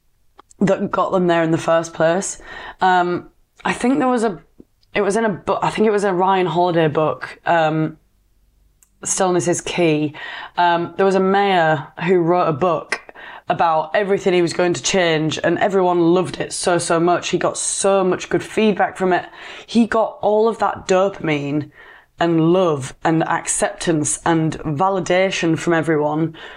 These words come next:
He got all of that dopamine from just the book,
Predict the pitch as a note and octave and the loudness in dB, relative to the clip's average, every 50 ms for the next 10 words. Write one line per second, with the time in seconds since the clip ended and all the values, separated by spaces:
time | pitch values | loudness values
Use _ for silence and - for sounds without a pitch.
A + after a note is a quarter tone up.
0 | - - - - - _ _ - G#3 G3+ G3+ F#3+ - G3 G#3+ A3+ A#3 A3 A3+ G3 | -20 -20 -20 -20 -20 _ _ -2 0 2 2 2 2 2 2 2 2 0 -2 -2
1 | - F#3+ - G3+ G3 G3+ G3 - - F#3+ E3+ D#3 D3+ D3+ D3 D3+ D3+ D3+ D3+ - | -4 -2 2 2 2 2 2 0 0 0 2 2 2 2 2 2 0 0 -2 -6
2 | _ _ _ _ _ _ - - - - G3 F#3 F3+ E3+ - - - G3+ F#3+ - | _ _ _ _ _ _ -12 -6 -4 -2 -2 0 0 -2 -2 0 -2 -2 -2 -2
3 | - - F3 C3 - G#3 G3+ D#3+ C#3 - - - - - - - | -4 -4 -4 -2 0 0 0 0 -2 -6 -10 -10 -10 -12 -12 -12